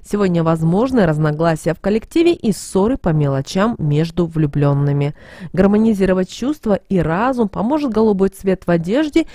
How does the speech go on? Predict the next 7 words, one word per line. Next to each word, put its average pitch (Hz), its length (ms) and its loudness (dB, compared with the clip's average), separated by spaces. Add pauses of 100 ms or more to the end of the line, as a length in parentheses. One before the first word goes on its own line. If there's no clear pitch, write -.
(240)
и 285 260 -2
амулеты 180 600 2
с - 100 -12
натуральным 147 640 0
рубином. 143 680 -6
Поддержка 147 460 -4
родственников 208 640 0